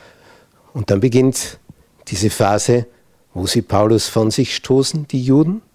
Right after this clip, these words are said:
die bei ihrer Linie bleiben, aber die anderen wechseln zu ihm über. Und so können wir das die ganze Apostelgeschichte hindurch verfolgen, wo immer Paulus hinkommt. Kapitel sechzehn kommt er nach Philippi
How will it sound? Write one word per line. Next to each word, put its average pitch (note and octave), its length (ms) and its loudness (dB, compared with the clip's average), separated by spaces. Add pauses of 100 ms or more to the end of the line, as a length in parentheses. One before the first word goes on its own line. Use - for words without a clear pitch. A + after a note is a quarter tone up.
(100)
die G2 100 2
bei G2+ 140 2
ihrer F#2 200 2
Linie G2 320 4
bleiben, A2 400 -2 (600)
aber D#2+ 160 -6
die E2 120 -2
anderen G2+ 480 -2 (480)
wechseln F#2+ 420 -6
zu - 200 -4
ihm F2 100 -4
über. - 380 -10 (1120)
Und - 100 -6
so - 140 -6
können F#3+ 260 4
wir F3+ 80 2
das F3 160 -4
die - 140 -6
ganze B3 340 -2
Apostelgeschichte E3+ 840 -2
hindurch C3+ 360 0
verfolgen, - 460 -4 (440)
wo B2+ 80 4
immer G3 180 4
Paulus E3 420 2
hinkommt. - 600 -4 (1400)
Kapitel F#2 280 -4
sechzehn D3+ 600 0
kommt A2+ 300 -2
er A#2 60 2
nach G2+ 300 -4 (600)
Philippi F3+ 600 2